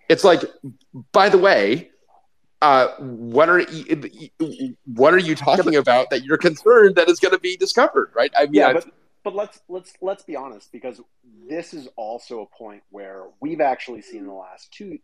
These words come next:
Speaker 2: two and a half years. Listen, like, I've tried to work remote for a decade. Some people on here more. The tools have been tremendously lacking. And then we've seen an
Speaker 1: Yeah.
Speaker 2: evolution in the last twenty-four months that has just been, like, incredible. I mean,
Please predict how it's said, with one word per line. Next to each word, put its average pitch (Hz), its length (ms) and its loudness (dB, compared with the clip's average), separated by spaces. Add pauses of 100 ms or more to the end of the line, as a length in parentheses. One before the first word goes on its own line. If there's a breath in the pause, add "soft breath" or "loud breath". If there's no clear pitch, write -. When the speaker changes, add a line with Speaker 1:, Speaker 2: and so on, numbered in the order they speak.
Speaker 2:
two - 100 -14
and 131 80 -10
a 101 40 -16
half 98 240 -16
years. 92 200 -16
Listen, 101 260 -16 (120)
like, 113 120 -8
I've 117 140 -4
tried 160 200 -2
to 117 60 -12
work 117 220 -12
remote 98 540 -16 (880)
for 120 140 -14
a 107 100 -20
decade. 95 800 -18 (520)
Some 147 220 -8
people 143 240 -8
on 101 160 -12
here 107 160 -18
more. 98 580 -14 (180 soft breath)
The 113 60 -20
tools 131 260 -12
have 113 80 -12
been 101 160 -12
tremendously 107 680 -16
lacking. 87 380 -14
And 95 100 -12
then 131 80 -4
we've 147 140 -2
seen 165 180 -2
an 139 80 0
Speaker 1:
Yeah. 104 100 4
Speaker 2:
evolution 104 460 -8
in 98 80 -18
the 101 80 -12
last 98 340 -6
twenty-four 101 440 -16
months 95 260 -20
that 98 120 -20
has 90 80 -18
just - 280 -16
been, 175 140 -10
like, 170 260 -18
incredible. - 500 -10
I 113 40 -12
mean, 113 240 -8